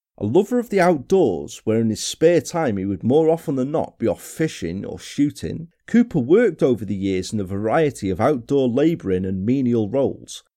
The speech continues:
and by nineteen seventy-eight was employed as a welder's mate at the former Gulf Oil refinery, which today is occupied by the Semi Logistics Oil Depot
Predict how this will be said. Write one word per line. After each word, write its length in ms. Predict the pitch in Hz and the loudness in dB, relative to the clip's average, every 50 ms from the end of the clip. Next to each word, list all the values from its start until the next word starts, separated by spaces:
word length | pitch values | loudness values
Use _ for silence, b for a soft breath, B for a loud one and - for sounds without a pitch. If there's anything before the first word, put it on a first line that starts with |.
| _ _ _ - | _ _ _ -16
and 100 | - 87 | -10 -6
by 140 | 92 98 101 | -4 -2 -2
nineteen 480 | 104 117 131 170 190 185 - 208 190 | -2 -2 -2 -2 -4 -4 -6 -8 -8
seventy-eight 600 | 185 - - 190 185 185 180 - 214 202 160 - - | -6 -6 -4 -4 -4 -4 -4 -4 -2 -2 -2 -2 -4
was 160 | 104 95 - | -6 -6 -6
employed 560 | 104 98 - - - 151 160 117 92 87 85 | -6 -8 -8 -4 0 2 2 2 2 0 -2
as 160 | 95 90 82 | -4 -4 -4
a 60 | 104 92 | -6 -4
welder's 580 | 85 107 123 143 160 143 - 135 123 - - | 0 0 2 2 2 0 -2 -4 -6 -6 -6
mate 400 | 127 143 156 117 - - - - - - | -4 -4 -2 -4 -4 -6 -10 -12 -10 -8
at 120 | 101 - | -8 -8
the 80 | - 92 | -8 -10
former 460 | - - 143 143 135 131 120 110 104 95 - - | -6 -2 -2 0 0 0 0 0 -2 -4 -4 -4
Gulf 340 | - 127 143 143 139 - - | -2 0 0 0 -2 -2 -2
Oil 240 | 110 101 98 98 | 0 0 0 -2
refinery, 720 | 92 90 95 90 - - 117 131 131 123 107 92 87 85 - _ _ _ _ | -4 -4 -6 -8 -6 -4 -4 -2 -2 -2 -2 -4 -4 -6 -8 _ _ _ _
which 240 | - 117 117 - - | -8 -8 -8 -6 -6
today 360 | - 143 - 220 220 151 104 | -4 0 2 2 2 2 2
is 140 | 101 95 - | 0 0 0
occupied 600 | 143 156 - - 127 117 - 95 82 95 98 - | 0 0 -2 -4 -6 -4 -4 -2 -2 -2 -4 -4
by 100 | - 101 | -6 -6
the 100 | 95 - | -6 -6
Semi 400 | 95 - - - 143 139 135 127 | -8 -8 -4 -2 -2 0 0 0
Logistics 680 | 120 113 107 98 - 170 170 - - - 107 - - - | 0 0 -2 -2 -2 -4 -4 -4 -4 -6 -6 -4 -4 -2
Oil 240 | 98 95 95 95 92 | -2 -2 -2 -2 -2
Depot 480 | 92 87 87 - - - - - - | -4 -6 -6 -6 -6 -6 -6 -6 -8